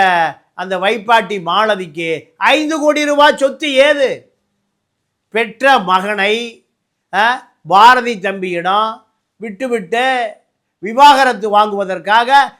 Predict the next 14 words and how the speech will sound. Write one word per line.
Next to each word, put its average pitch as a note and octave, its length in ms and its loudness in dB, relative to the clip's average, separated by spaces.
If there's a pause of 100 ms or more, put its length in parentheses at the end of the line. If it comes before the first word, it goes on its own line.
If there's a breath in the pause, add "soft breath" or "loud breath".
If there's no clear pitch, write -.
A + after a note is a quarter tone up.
(220)
பேரம் C4+ 380 0
நடத்தப்பட்ட, G3 600 -4 (580)
அ, F3+ 140 -2
வ-, C#3+ 500 -10
பணம் C#4 600 0
முப்பத்தி G#3+ 600 -6
ஐந்து F#3+ 340 -2
லட்சம். D#3 420 -12 (920)
"பையனை D4 380 4
நீயே C#4+ 260 4
வைத்துக்கொள், A3 680 -2 (520)
தான் F#3 360 -2
பத்து F#3 300 -8
மாதம் G#3+ 500 0